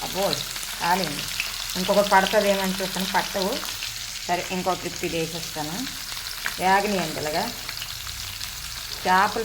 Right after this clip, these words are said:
ఫ్రై అండి. ఇవిగోండి ఇవి వేగుతున్నాయి, ఇవి ఉన్నాయి, ఎన్ని ఉన్నాయంటే నాలుగు, ఆ, ఫోర్, నాలుగు ఉన్నాయి, అవి వేగుతున్నాయి. ఇవ్వండి, ఓకేనండి.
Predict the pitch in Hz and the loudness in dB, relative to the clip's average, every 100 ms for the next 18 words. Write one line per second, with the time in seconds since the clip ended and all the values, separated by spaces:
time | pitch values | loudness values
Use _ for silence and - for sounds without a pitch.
0 | 220 190 196 185 170 202 277 - - - | 0 0 2 0 0 -2 -2 -6 -8 -10
1 | - - - - 202 190 180 160 156 - | -10 -6 -6 -4 -4 0 0 0 -2 -6
2 | - - - - - - - - 180 185 | -14 -8 -8 -8 -12 -12 -12 -6 -2 2
3 | 185 190 196 190 185 190 294 - - - | 2 2 0 0 2 2 2 0 -8 -10
4 | - - - - - - - - - - | -10 -10 -10 -10 -8 -8 -8 -8 -8 -8
5 | - - 233 214 190 180 180 185 196 190 | -8 -8 2 4 4 2 0 -2 -2 -2
6 | 175 170 170 - - 170 170 165 160 - | 0 -2 -2 -2 -2 2 0 0 -4 -6
7 | - 165 156 147 - - - - 185 175 | -4 -2 -2 -4 -6 -12 -12 -4 0 0
8 | - - - - - - - - - - | -2 -8 -12 -12 -12 -12 -12 -12 -12 -12
9 | - - - 170 170 160 160 160 - - | -10 -10 -4 0 0 0 -2 -2 -6 -10
10 | - - - - - - 233 226 185 175 | -10 -8 -8 -10 -10 -4 0 2 2 0
11 | - 151 147 143 143 143 - - - - | -2 -4 -4 -4 -4 -6 -6 -6 -4 -6
12 | - - - - - - - 165 175 165 | -6 -6 -6 -6 -2 -4 -4 -4 -2 -2
13 | 165 180 | 0 0